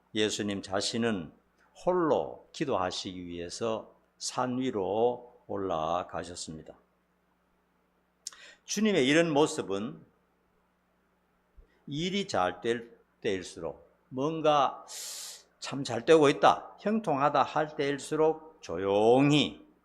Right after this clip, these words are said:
말씀 앞으로, 하나님 앞으로 나아갈 것을 가르쳐 주시는 주님의 모습입니다. 그럴 때일수록, 잘 될 때일수록 들뜨지 말고 주님 하시는 행동을 통해서 우리가 볼 수 있는 게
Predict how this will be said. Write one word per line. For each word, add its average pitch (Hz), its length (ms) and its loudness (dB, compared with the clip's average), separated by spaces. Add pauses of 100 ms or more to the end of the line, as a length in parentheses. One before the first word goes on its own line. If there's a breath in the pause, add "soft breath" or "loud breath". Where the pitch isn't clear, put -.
(840)
말씀 127 440 0
앞으로, 85 520 0
하나님 104 480 -6
앞으로 98 400 -4
나아갈 90 520 0
것을 120 600 -6 (400 soft breath)
가르쳐 101 520 -8
주시는 95 480 -6
주님의 98 920 -6 (400)
모습입니다. 85 800 -10 (1700 soft breath)
그럴 202 320 6
때일수록, 139 480 4
잘 - 260 0
될 226 240 8
때일수록 147 520 2
들뜨지 180 420 2
말고 120 640 6 (200)
주님 170 220 2
하시는 110 640 0 (160)
행동을 135 340 0
통해서 95 300 -4
우리가 98 220 0
볼 117 140 2
수 104 120 -8
있는 92 200 -6
게 98 260 -4